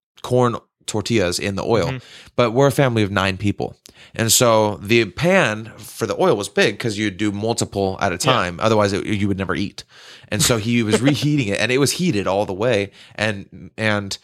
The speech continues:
Speaker 1: same thing, my dad did the same thing as your dad did. He left the handle out, except for this was a skillet, so it was a long handle sticking
Speaker 2: Mm-hmm.
Speaker 1: out from the oven. And for some reason, me and my little brother decided that the one that was sitting behind me in that one episode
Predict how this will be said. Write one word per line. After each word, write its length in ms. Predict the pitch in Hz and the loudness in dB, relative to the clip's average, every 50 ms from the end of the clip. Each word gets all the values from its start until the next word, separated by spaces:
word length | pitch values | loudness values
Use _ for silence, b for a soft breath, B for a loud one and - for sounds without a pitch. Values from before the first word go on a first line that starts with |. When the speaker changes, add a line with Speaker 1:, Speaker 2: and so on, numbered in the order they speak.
| b b b b - | b b b b -4
Speaker 1:
same 280 | - - 139 156 165 | 0 0 2 2 2
thing, 420 | - 170 165 160 156 156 156 156 - | 2 2 2 2 0 -2 -4 -10 -12
my 220 | - 113 117 131 | -4 0 2 2
dad 160 | 143 151 151 131 | 4 2 2 2
did 100 | 135 113 | 0 -2
the 60 | 107 | -2
same 180 | - 131 127 | -2 -4 -2
thing 160 | 127 139 131 123 | -2 -4 -4 -2
as 80 | 113 | 0
your 100 | 120 151 147 | 0 2 2
dad 180 | 113 95 92 | 2 2 0
did. 160 | 95 95 90 | -2 -4 -4
He 280 | 87 82 98 104 131 143 | -4 -8 -8 -4 -2 0
left 260 | 147 147 143 139 - | 2 2 2 2 0
the 60 | 117 | -4
handle 320 | 107 117 131 131 107 101 - | -4 -2 -2 -2 -2 -2 0
out, 200 | - 127 110 92 | 2 2 2 0
except 200 | 85 - - - | 0 -4 -6 -6
for 60 | - | -6
this 140 | 101 107 - | -4 -4 -4
was 80 | 104 95 | -4 -4
a 80 | 90 | -4
skillet, 400 | - - - - 113 98 90 - | -4 -2 0 0 0 0 0 -2
so 140 | - - 101 | -4 -4 -2
it 20 | 85 | -2
was 120 | 101 95 | -2 -4
a 40 | 101 | -4
long 300 | 95 98 107 113 120 117 | -4 0 0 0 0 0
handle 320 | 107 98 92 92 90 92 | -2 -4 -4 -4 -6 -6
sticking 300 | - - - 113 120 120 | -6 -6 -6 -6 -6 -6
Speaker 2:
Mm-hmm. 100 | 127 123 | -4 -2
Speaker 1:
out 200 | 107 104 - - - | -2 -2 -2 -2 -4
from 200 | - 113 98 92 | -4 -4 -4 -4
the 60 | 67 | -2
oven. 300 | 71 110 104 98 87 87 B B B B B B B | -2 -2 -2 -4 -6 -8 B B B B B B B
And 140 | B 104 104 | B -6 -2
for 80 | - 117 | 0 0
some 240 | 104 - 156 160 160 | 2 4 2 2 4
reason, 360 | 151 135 113 110 107 104 101 | 2 2 2 2 2 0 0
me 100 | 101 107 | 0 0
and 100 | 120 123 | 2 2
my 100 | 110 104 | 2 2
little 200 | 101 104 104 101 | 2 2 0 0
brother 380 | 92 104 104 98 95 95 95 b b b b b | 0 0 0 0 0 -2 -2 b b b b b
decided 400 | - 104 - 113 107 104 104 98 | -4 0 2 2 4 2 2 2
that 160 | 101 98 - - - 113 | 0 0 0 -2 -4 -4
the 80 | 113 | -2
one 200 | 104 104 113 107 | 0 0 0 0
that 120 | 104 107 85 | 0 -2 -2
was 120 | - - | -2 -2
sitting 200 | - 120 104 104 | -2 -2 0 0
behind 300 | 92 95 104 104 104 98 | -2 0 0 0 0 0
me 100 | 95 98 | -4 -6
in 80 | 98 95 | -4 -4
that 140 | 98 90 92 | -4 -2 -2
one 160 | 104 101 95 | -2 -2 -2
episode 420 | 95 - 95 - 98 92 101 104 | -4 -4 -6 -2 -2 -2 -2 -2